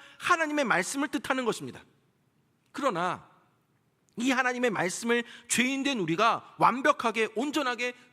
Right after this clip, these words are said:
지킨다라는 것은 불가능한 일입니다. 우린 거기서부터 출발해야 합니다.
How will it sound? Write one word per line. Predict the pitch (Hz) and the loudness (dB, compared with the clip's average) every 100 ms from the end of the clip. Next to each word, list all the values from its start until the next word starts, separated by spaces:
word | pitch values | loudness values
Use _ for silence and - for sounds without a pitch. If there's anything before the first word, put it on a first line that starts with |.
| - | -6
지킨다라는 | - 277 - 294 285 285 214 202 | -6 -4 -8 -4 2 2 2 -4
것은 | 185 175 214 254 _ _ | -6 -8 -10 -14 _ _
불가능한 | - 214 254 247 220 220 226 - _ - | -4 -2 0 -2 -2 -6 -8 -18 _ -12
일입니다. | 110 92 80 82 _ _ _ _ _ _ - - | -10 -10 -14 -20 _ _ _ _ _ _ -10 0
우린 | 302 302 | 2 4
거기서부터 | 208 208 262 240 - 262 | 2 2 0 0 -2 -6
출발해야 | - 302 294 254 220 | -4 0 0 0 -4
합니다. | 143 110 | -4 -10